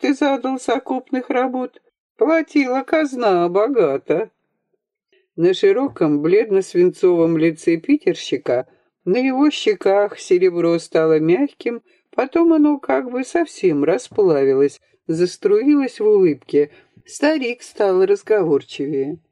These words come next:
"Ишь ведь, оказывается, знаете все лучше меня",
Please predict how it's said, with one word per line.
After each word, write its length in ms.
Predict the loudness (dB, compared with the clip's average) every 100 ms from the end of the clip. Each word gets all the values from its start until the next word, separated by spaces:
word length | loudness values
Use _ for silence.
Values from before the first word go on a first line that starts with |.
| _ _ _ _ _ _ _ _ _ -6
"Ишь 420 | 0 2 2 0
ведь, 380 | 2 2 2 -6 -4
оказывается, 920 | -4 -2 0 0 2 2 2 2 0
знаете 560 | 0 0 2 0 -2 -4
все 260 | -6 -6 -2
лучше 400 | -2 -2 -4 -6
меня", 560 | -4 0 0 0 -4